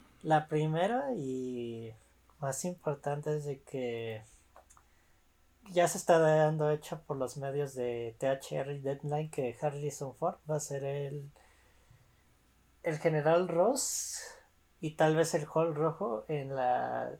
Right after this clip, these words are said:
en la siguiente película del Capitán América, New World Order.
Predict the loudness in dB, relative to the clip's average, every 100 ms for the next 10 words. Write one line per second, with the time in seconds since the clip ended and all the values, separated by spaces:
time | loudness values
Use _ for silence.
0 | _ _ _ -8 -4 -4 -2 -4 0 0
1 | 0 -6 -4 -2 -2 -2 -4 -6 -6 -6
2 | -4 -4 -4 -6 -2 0 0 0 -4 -8
3 | -6 -2 0 -2 -2 -2 0 -2 -4 -8
4 | -12